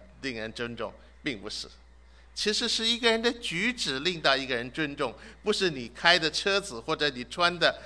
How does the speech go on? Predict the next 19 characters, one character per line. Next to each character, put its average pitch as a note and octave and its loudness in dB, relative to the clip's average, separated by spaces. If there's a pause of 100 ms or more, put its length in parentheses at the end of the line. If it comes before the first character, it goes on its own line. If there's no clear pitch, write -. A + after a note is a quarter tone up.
(120)
啊， C3 2
那 C3+ -4
是 B2+ -4 (300)
那 C3+ -2
个 A2+ 0 (140)
什 B2+ -2
么 D#3+ 0
名 D3+ -4
牌 C3+ 2
的 B2+ 0
衣 D3+ -4
服 F#2+ -10 (220)
令 C3 -6
人 G#2 -8
尊 A2 -6
重。 G#2 -10 (3000)
化 G3 10
妆 F3+ 4
品， B2 -8